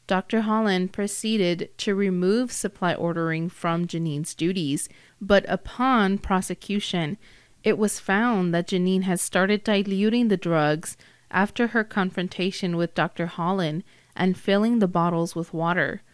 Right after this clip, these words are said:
By nineteen eighty-three, B C M C completed an investigation into forty-seven suspicious deaths of pediatric patients over the four-year period Janine worked there.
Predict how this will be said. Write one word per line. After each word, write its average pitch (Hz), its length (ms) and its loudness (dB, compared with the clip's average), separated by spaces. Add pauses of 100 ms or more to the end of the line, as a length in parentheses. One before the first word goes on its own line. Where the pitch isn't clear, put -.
(120)
By 190 280 0
nineteen 190 520 -2
eighty-three, 214 1040 -2 (240)
B 214 220 2
C 302 360 -2
M 220 160 0
C 202 600 -2
completed 220 800 0
an 180 160 0
investigation 175 1040 -4 (380)
into 196 420 0
forty-seven 214 1300 0 (340)
suspicious - 920 -2 (340)
deaths - 600 -2 (180)
of 202 460 4
pediatric 180 680 -2
patients 160 640 -6 (480)
over 214 400 4
the 175 120 0
four-year 180 500 -2
period 190 640 -2
Janine 147 360 -4
worked 147 300 -4
there. 135 320 -2